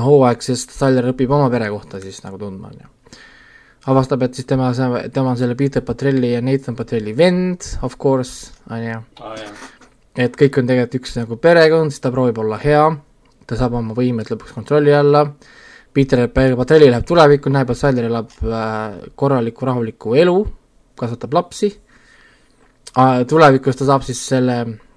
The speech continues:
Speaker 1: Syleri võime endale, mis on see tema see originaalne ability,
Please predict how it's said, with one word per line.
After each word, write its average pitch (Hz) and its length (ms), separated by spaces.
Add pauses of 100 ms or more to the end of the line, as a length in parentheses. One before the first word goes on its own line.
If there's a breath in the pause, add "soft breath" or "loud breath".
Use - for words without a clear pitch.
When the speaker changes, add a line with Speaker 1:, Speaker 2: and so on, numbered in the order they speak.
(100)
Speaker 1:
Syleri 123 520
võime 180 280
endale, 165 300 (100)
mis 123 160
on 113 80
see 123 80
tema 131 240
see - 160
originaalne 135 720
ability, 123 460